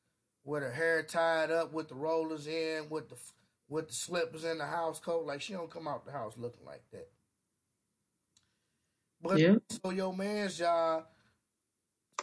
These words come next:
Speaker 1: show you what it is to call you beautiful. You know, a man gonna make some shit happen for you.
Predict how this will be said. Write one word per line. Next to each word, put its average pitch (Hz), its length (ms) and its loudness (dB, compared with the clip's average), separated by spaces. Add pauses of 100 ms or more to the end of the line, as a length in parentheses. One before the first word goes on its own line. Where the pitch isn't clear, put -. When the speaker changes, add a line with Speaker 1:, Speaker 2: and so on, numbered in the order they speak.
Speaker 1:
show 165 200 2
you 185 160 -2
what 196 220 0
it 214 60 -4
is 226 260 2
to 151 100 -10
call 170 300 0
you 190 160 -4
beautiful. 196 460 -4 (1160)
You 156 120 -10
know, 180 320 -2 (1120)
a 135 100 -6
man 202 360 -2
gonna 180 180 -4
make 180 200 -2
some 185 120 -10
shit 185 220 -4
happen 190 340 -4
for 151 240 -6
you. 120 100 -16